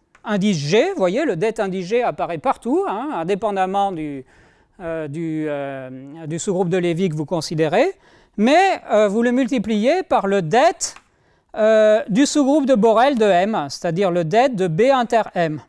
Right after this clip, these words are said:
Voilà, donc c'est la, la, la même chose, sauf que vous avez remplacé G par M. Hein, et, euh, vous voyez que les, les, les caractères ici et là, euh, quand on les restreint au tort, euh, évidemment, ne sont pas les mêmes. Euh,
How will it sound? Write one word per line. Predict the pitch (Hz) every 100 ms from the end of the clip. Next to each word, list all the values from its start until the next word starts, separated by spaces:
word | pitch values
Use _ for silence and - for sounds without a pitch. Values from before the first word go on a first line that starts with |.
| _ _ _ _ _ _ _ _ _ _ _ _ _ _ _ _ _ _ _ _ _ _ _ _ _ _ _ _ _ _ _ _ _ _ -
Voilà, | 170 143
donc | 165 127
c'est | -
la, | 139 123 120
la, | 127 120 - 135
la | 143
même | 170 170
chose, | 254 330
sauf | 220 170
que | 180
vous | 165 170
avez | 170
remplacé | 175 190 165 180 - 262
G | 196 175 233
par | 214 165
M. | 185 202 320 - _ _ _ -
Hein, | 202 269
et, | 170 156
euh, | 151
vous |
voyez | 165 214 285
que |
les, | 196 170 160
les, | 160 151
les | 143 151
caractères | 185 170 - 254 233
ici | 156 - 208
et | 156
là, | 196 320 349
euh, | 170
quand | 165 175
on | 196
les | 190
restreint | 190 - 180
au | 165
tort, | 143 247 320 262
euh, | 170 156
évidemment, | 151 160 233
ne |
sont | 285 165
pas | 180
les | 196
mêmes. | 156 127 - _ _ _ _ _ _ _ - - - _ -
Euh, | 202 202 190 185 180 175 170 170 170